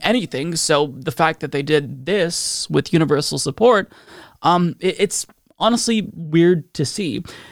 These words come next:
Now, a poll conducted by The Economist and YouGov found that two-thirds of Americans prefer to not have to change the clocks twice a year, and specifically, they want the extra hour of daylight in the evenings, or permanent spring forward mode.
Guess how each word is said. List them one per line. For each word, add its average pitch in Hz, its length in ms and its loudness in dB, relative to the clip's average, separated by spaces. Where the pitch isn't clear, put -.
Now, 175 480 4
a 175 80 2
poll 220 300 4
conducted 165 500 2
by 151 140 2
The 151 140 2
Economist 160 640 2
and 143 140 4
YouGov 151 420 2
found 160 320 2
that 143 220 0
two-thirds 165 520 2
of 147 80 4
Americans 143 420 4
prefer 143 480 2
to - 180 0
not 139 260 2
have 139 180 0
to 135 80 -6
change 135 280 0
the 123 80 -4
clocks 120 320 -2
twice - 260 -4
a - 80 -10
year, 180 300 4
and 180 280 2
specifically, 170 720 0
they 156 160 4
want 151 300 4
the 143 160 -6
extra 151 400 -2
hour 139 260 0
of 143 160 -2
daylight 143 460 2
in 156 100 -2
the 147 80 0
evenings, 139 540 2
or 160 240 4
permanent 180 460 2
spring 156 360 2
forward 143 480 4
mode. 127 440 4